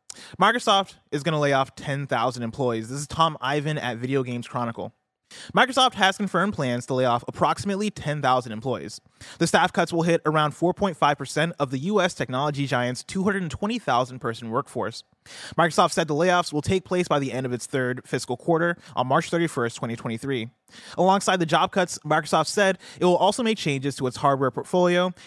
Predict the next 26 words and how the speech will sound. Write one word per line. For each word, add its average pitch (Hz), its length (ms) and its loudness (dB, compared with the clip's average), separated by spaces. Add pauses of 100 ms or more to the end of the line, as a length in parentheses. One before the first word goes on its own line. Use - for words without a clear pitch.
and 139 120 -2
lease 233 160 0
consolidation 127 680 0
to 120 100 -6
create 131 280 -2
higher 147 280 0
density 131 360 -6
across 117 440 -4
its - 180 -8
work, 147 200 -2 (200)
workspaces. 104 640 -4 (420)
The 170 80 0
company 185 300 2
said 170 240 2
that 147 180 0
these 196 160 0
actions 135 400 -2
were 135 80 -4
being 120 220 -4
taken, 151 340 -2
quote, 175 320 0 (220)
"in 208 80 2
response 202 420 2
to 185 100 -4
macroeconomic 139 840 0
conditions 170 560 -4